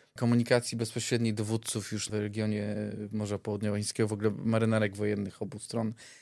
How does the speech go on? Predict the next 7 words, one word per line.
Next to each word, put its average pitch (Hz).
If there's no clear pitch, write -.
Właśnie 147
po 160
to, 160
żeby 131
jakiś 131
zabłąkany 131
samolot, 120